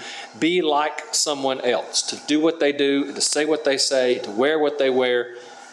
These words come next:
and so forth. And in our society, there is a tremendous pressure to conform to the majority, to the standards of, of some group, whatever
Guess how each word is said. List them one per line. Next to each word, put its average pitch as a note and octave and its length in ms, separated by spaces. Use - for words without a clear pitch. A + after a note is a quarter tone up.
and A2+ 60
so A#2 200
forth. - 1200
And A#2+ 80
in C#3 120
our F3+ 180
society, D#3+ 560
there C3+ 240
is C3+ 80
a C3+ 80
tremendous D3 680
pressure D3 440
to A2 260
conform C3 840
to C3 500
the C#3+ 100
majority, D#3 520
to B2 100
the A2+ 80
standards C#3+ 560
of, A#2 140
of A#2+ 220
some C#3+ 340
group, C3 460
whatever A2+ 300